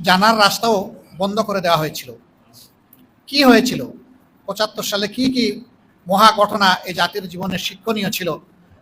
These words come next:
তা অনেকটাই জাতিকে জানতে দেওয়া হয়নি। আমরা ইতিহাসের পাতা থেকে, ইতিহাসের বই থেকে বিভিন্ন সময় হারিয়ে গিয়েছি। পঁচাত্তর সালটি জাতির জন্য খুবই গুরুত্বপূর্ণ একটি বৎসর ছিল।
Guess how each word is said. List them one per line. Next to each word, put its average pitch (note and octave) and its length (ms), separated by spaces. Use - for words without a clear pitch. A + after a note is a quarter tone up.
তা F#3 100
অনেকটাই G3+ 380
জাতিকে F3+ 380
জানতে D#3+ 320
দেওয়া D3+ 200
হয়নি। B2 240
আমরা F#3 220
ইতিহাসের G#3 560
পাতা F#3 260
থেকে, G3 380
ইতিহাসের G3 520
বই G3 280
থেকে F#3 200
বিভিন্ন F#3+ 320
সময় F#3 240
হারিয়ে F3 320
গিয়েছি। - 400
পঁচাত্তর G#3+ 380
সালটি G3+ 420
জাতির G3 340
জন্য G3 400
খুবই A3 160
গুরুত্বপূর্ণ G3+ 520
একটি F#3 200
বৎসর D#3 380
ছিল। - 160